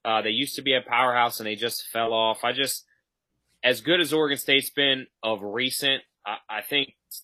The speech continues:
they're gonna win this series at home. I think it's just too much for U S C to kinda walk in there. Um, I mean, they might,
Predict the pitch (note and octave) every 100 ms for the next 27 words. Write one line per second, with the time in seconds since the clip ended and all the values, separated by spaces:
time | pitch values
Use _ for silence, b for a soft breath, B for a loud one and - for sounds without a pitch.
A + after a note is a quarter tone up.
0 | _ A#2 A#2 A2+ B2+ A#2 A#2+ A2+ A2 A#2+
1 | A#2 G2+ F#2 G#2+ A2 B2 C3+ A2+ A2 -
2 | B2 A2+ G#2+ G#2 - G#2+ G#2+ G#2 - G#2+
3 | G2+ A2 G#2 G2 G2+ G2 G#2 G2+ G2+ G2+
4 | G2 - _ _ _ G2+ G2 F#2+ F#2+ G2
5 | F#2+ G2+ A2+ A2+ B2 B2 A#2+